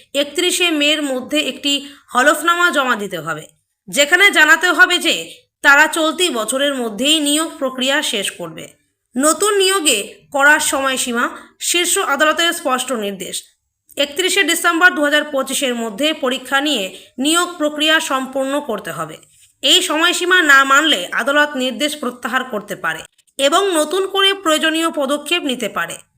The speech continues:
গ্রুপ সি ও গ্রুপ ডি বাদ। এই নির্দেশ শুধুমাত্র শিক্ষক ও শিক্ষাকর্মীদের জন্য প্রযোজ্য।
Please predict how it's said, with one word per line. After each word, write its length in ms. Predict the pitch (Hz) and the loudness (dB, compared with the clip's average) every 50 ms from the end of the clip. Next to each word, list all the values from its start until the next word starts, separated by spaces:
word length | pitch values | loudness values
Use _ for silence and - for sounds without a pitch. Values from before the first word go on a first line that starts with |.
| _ _ _ _ _ _ 214 | _ _ _ _ _ _ -6
গ্রুপ 260 | 208 302 349 392 381 | -2 0 0 0 2
সি 300 | 359 - - 381 392 403 392 | 0 2 2 2 2 2 2
ও 80 | 339 330 | 0 -2
গ্রুপ 300 | 247 294 330 339 269 254 | -2 -2 -2 -2 -2 -2
ডি 160 | 233 311 320 | -2 -2 -2
বাদ। 280 | 233 202 175 156 - - - - _ _ _ _ _ _ _ _ | 0 -2 -4 -4 -6 -8 -16 -20 _ _ _ _ _ _ _ _
এই 220 | - 262 294 349 349 | -2 0 0 2 2
নির্দেশ 400 | 359 381 381 - - 381 381 - | 0 0 -2 0 0 0 0 0
শুধুমাত্র 480 | 349 294 294 359 370 370 370 370 370 | -2 -2 -2 -2 -2 -2 0 -2 -2
শিক্ষক 500 | 359 - 330 311 - - 359 349 349 349 | 0 0 -2 -4 -2 -2 -2 -2 -2 -2
ও 100 | 277 320 | -4 -2
শিক্ষাকর্মীদের 800 | 302 - 302 277 285 - 294 285 294 269 262 262 262 262 254 247 | -2 -2 -4 -4 -2 -4 -4 -2 -2 -4 -2 -2 -2 -2 -2 -2
জন্য 260 | 262 247 247 285 339 | -2 -2 -2 -2 -4
প্রযোজ্য। 540 | 349 285 262 220 202 196 165 147 - 170 | -2 -4 -4 -4 -4 -6 -8 -8 -10 -10